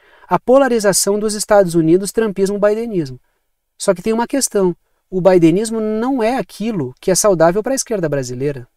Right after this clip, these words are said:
O Bi-, o, o, o Partido Democrata não é proposta viável, popular, para a esquerda brasileira. Então, esse transplante é muito perigoso.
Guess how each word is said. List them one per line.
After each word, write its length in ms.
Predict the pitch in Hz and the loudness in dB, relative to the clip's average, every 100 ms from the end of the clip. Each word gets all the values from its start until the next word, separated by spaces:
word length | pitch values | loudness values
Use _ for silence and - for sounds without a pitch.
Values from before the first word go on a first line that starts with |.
| _ _ _ _ _ _ | _ _ _ _ _ _
O 100 | 170 | 0
Bi-, 220 | 160 170 | 2 2
o, 320 | 170 - 170 - | -2 -8 -8 -6
o, 400 | 175 170 170 156 | -6 -4 -4 -4
o 60 | 143 | 0
Partido 360 | 156 - 277 | -2 -2 0
Democrata 800 | 208 180 131 139 196 240 - 120 _ _ _ _ _ | 2 2 0 0 0 -2 -10 -14 _ _ _ _ _
não 300 | 190 240 226 | -4 0 2
é 180 | 226 302 | 2 2
proposta 600 | - 185 - 165 165 143 | 2 0 2 0 0 -6
viável, 680 | 127 123 151 220 160 120 123 _ _ _ - | -4 -2 0 0 -4 -8 -14 _ _ _ -4
popular, 640 | 165 147 135 135 226 185 | -4 -2 -2 0 -2 -4
para 140 | - | -8
a 20 | 277 | -8
esquerda 340 | - 311 311 | -4 -4 -2
brasileira. 500 | 277 180 147 170 147 | -2 -4 -2 -2 -2
Então, 320 | 127 143 151 | -6 -8 -2
esse 240 | 170 175 233 | 0 -2 0
transplante 480 | 202 - 196 214 | -2 0 -2 -4
é 40 | 247 | -6
muito 200 | 262 - | -8 -4
perigoso. 540 | 294 254 226 214 147 | -4 -2 0 -2 -4